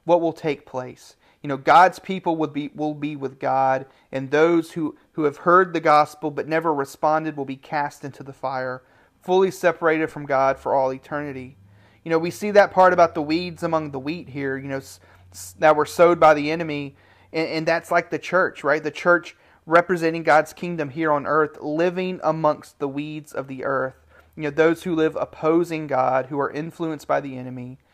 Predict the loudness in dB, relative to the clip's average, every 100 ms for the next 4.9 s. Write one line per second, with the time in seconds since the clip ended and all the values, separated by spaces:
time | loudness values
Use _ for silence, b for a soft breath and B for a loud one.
0 | b b b -8 -6 -6 -6 -6 -8 -6
1 | -6 -6 -10 -14 -18 b b b -12 -8
2 | -6 2 2 4 -2 -4 -6 -6 -4 -2
3 | 0 0 0 4 4 4 -2 -6 -6 -6
4 | -6 -6 -6 -6 -6 -6 -12 -18 -20